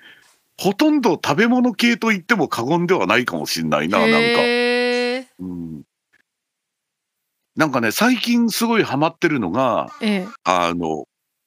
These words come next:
Speaker 1: あの、町中華とかラーメン屋さんとかお店の、
Speaker 2: はい。
Speaker 1: あの、営業風景を撮影しただけの動画。
Speaker 2: へえ。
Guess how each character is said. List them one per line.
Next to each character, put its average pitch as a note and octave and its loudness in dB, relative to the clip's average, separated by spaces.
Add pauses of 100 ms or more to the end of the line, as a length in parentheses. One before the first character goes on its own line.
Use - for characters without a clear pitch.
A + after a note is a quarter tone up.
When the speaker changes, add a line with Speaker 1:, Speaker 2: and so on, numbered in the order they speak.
(420)
Speaker 1:
あ D#2+ -2
の、 D#2+ -6
町 E3+ 0
中 B3+ 2
華 E3 0
と - -6
か F2+ 2
ラ E3 2
ー - 0
メ G3 0
ン - 0
屋 F#3+ 0
さ A#2+ 0
ん F2+ -6
と - -14
か D2+ -4
お A#2+ 2
店 A3 0
の、 A3 2
Speaker 2:
は G#3+ 0
い。 G3+ -6 (340)
Speaker 1:
あ G2 2
の、 F#2 -4 (280)
営 A#3+ 4
業 B3 2
風 A3 2
景 C#3 0
を F2 -2
撮 - -2
影 D#3 4
し - -6
た B2+ 2
だ A#2+ 2
け D#3 2
の F2 -2
動 F2+ 0
画。 - 0
Speaker 2:
へ G#3+ 2
え。 A#3+ 4